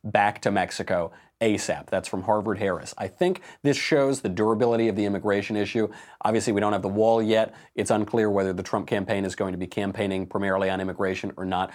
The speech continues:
So we want to know what you feel about this. Uh, we want to know, should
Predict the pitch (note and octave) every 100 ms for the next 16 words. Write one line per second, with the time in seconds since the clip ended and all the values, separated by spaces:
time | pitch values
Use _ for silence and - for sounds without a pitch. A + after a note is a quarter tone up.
0 | - - - A#2 G2+ A#2 D3 A3 G#3+ D#3
1 | A#2 E2+ F#2+ G#2 A#2+ C3 - C3+ B2+ A#2+
2 | B2 B2 B2+ D3+ C3+ - - - - -
3 | - G2 F#2 B2 D#3 D3 A#2 G#2+ - -
4 | - - F#3+ G#3 -